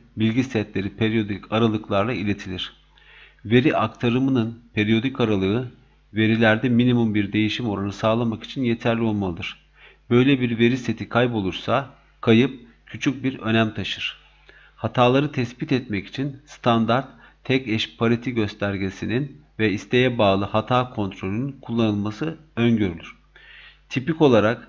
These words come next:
bir veri seti bir kelimeden oluşur ve ikili binary, ikili kodlanmış ondalık B C D veya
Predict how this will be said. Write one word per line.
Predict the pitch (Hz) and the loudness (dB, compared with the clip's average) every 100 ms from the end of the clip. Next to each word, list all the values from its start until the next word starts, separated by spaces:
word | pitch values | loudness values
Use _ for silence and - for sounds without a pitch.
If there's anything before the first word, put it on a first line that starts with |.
| - | -4
bir | 113 127 | 0 2
veri | 117 123 | 4 2
seti | 139 113 - 127 139 - _ - | 2 -4 -4 -4 -6 -12 _ -6
bir | 117 131 | 0 0
kelimeden | 135 117 107 101 120 | 2 2 4 2 0
oluşur | 131 107 101 - 101 - - - | 0 0 -2 -4 -6 -8 -18 -12
ve | 98 120 139 - - _ - | 0 0 0 -10 -20 _ -10
ikili | 113 - 127 104 101 - - | -6 4 6 6 2 -6 -8
binary, | 101 117 113 107 92 107 123 - _ _ _ _ _ _ _ - | 4 8 8 6 2 0 -4 -12 _ _ _ _ _ _ _ -8
ikili | 110 - 127 113 107 - - | -6 0 4 4 2 -4 -12
kodlanmış | - 120 113 117 113 117 113 | 0 0 4 4 6 2 2
ondalık | 104 98 92 90 - - _ 98 | 0 0 -2 -4 -8 -20 _ -8
B | 95 107 | 0 0
C | 104 - 107 95 | 0 0 0 2
D | 110 131 123 - - _ | 0 -2 -10 -20 -20 _
veya | 98 110 117 101 120 143 | -2 6 8 8 6 4